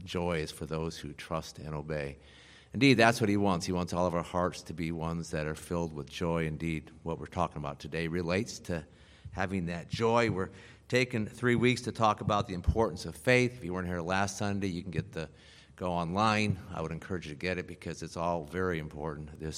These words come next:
subject for each one of our lives here. Faith means we're spiritually connected to God. We're plugged into Jesus Christ. It means we are trusting him. Faith is a means by which we can have a relationship with Christ.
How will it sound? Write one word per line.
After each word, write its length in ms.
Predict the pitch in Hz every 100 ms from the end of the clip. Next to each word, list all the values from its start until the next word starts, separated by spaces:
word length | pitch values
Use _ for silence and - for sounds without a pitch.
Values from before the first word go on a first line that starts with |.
| -
subject 420 | - 82 80 82 -
for 140 | 82
each 180 | 82 -
one 140 | 85
of 80 | 82
our 100 | 80
lives 340 | 82 98 98
here. 280 | - 80 78 - - - _ _ _ _ _ - - -
Faith 320 | 107 113 -
means 200 | 110 90
we're 120 | 95
spiritually 720 | - - 120 117 - 104 95 - - - - - - _
connected 640 | - 113 113 113 95 85 - -
to 120 | 92
God. 360 | 92 101 101
We're 220 | 90 85 82 -
plugged 340 | - 101 85
into 300 | 95 92 82
Jesus 460 | 73 95 92 80 78
Christ. 520 | - 104 101 95 -
It 80 | -
means 280 | 92 85 -
we 220 | 85 82
are 140 | 82
trusting 560 | - - 107 - 101 85
him. 280 | 98 98 98 - - - - - _ -
Faith 300 | 120 131 139
is 140 | 113
a 40 |
means 300 | 110 127 139
by 100 | 131
which 260 | 107 107 107
we 120 | 113
can 120 | 107
have 180 | 107 110
a 60 | 107
relationship 800 | 95 101 107 117 113 98 120 -
with 200 | 101 85
Christ. 600 | - 110 82 - - -